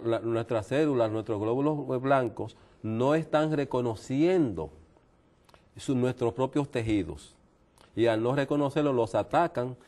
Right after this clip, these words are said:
como si fueran un enemigo. El factor de transferencia le educa el sistema inmunológico para que no ataque, eh, nuestros tejidos,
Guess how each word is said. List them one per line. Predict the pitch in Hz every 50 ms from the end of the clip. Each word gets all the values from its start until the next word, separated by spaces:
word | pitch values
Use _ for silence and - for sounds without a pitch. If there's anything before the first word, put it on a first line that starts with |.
| - _
como | - 117 104 110 110
si | - 110
fueran | 98 - 117 123 123 123
un | 123 120
enemigo. | 120 123 147 175 147 95 85 80 80 82 80 - _ _ _ _ _ _ _ _ _ _ _ _ _ _ _ _ _ _ _ _ _ _ -
El | - 120 120
factor | 120 107 104 101 123 120
de | 131
transferencia | 131 135 131 131 131 135 127 139 147 139 139 135 113
le | 110 107
educa | 101 104 123 123 - 123 117 113 110
el | 110 107
sistema | 104 117 101 - 110 110 117
inmunológico | 113 113 110 113 113 127 147 143 135 123 117
para | - 110 107 104 101
que | 107 104
no | 110 120
ataque, | 98 95 - - 101 95 90 - 82 82 - - _ _ _ _ _ _ _ -
eh, | 92 95 90 87 85 90 87
nuestros | 92 92 85 - 90 87 -
tejidos, | - 85 80 73 71 69 73